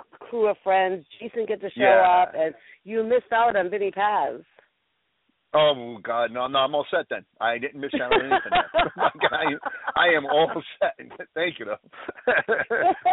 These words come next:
Speaker 1: Thank
Speaker 2: I
Speaker 1: you
Speaker 2: have,
Speaker 1: so much
Speaker 2: I
Speaker 1: for
Speaker 2: have
Speaker 1: your gift, by the way.
Speaker 2: Oh, you're so welcome, baby. I, I, I hope you like Alex and Ani. I just, uh, I,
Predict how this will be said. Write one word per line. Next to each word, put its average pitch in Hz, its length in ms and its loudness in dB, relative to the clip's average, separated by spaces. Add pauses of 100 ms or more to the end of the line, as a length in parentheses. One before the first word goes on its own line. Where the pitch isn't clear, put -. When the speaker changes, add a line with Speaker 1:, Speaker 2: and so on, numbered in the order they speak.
(1000)
Speaker 1:
Thank 269 120 4
Speaker 2:
I 196 60 6
Speaker 1:
you 220 100 4
Speaker 2:
have, 202 160 4
Speaker 1:
so 285 80 4
much 277 160 2
Speaker 2:
I 247 60 4
Speaker 1:
for 220 80 4
Speaker 2:
have 208 80 4
Speaker 1:
your 254 120 2
gift, 240 320 -2
by 214 200 0
the 202 100 2
way. 170 460 2 (560)
Speaker 2:
Oh, 240 280 2
you're 185 160 -4 (120)
so 214 120 -2
welcome, 196 360 -4
baby. 113 320 -6
I, 151 340 -2 (100)
I, 156 60 0
I - 40 2
hope 175 180 -6
you 170 100 -12
like 170 180 -4
Alex 127 300 -6
and 113 80 -14
Ani. 110 260 -14
I 120 120 -6
just, 123 180 -18 (160)
uh, 117 40 0
I, 110 360 -6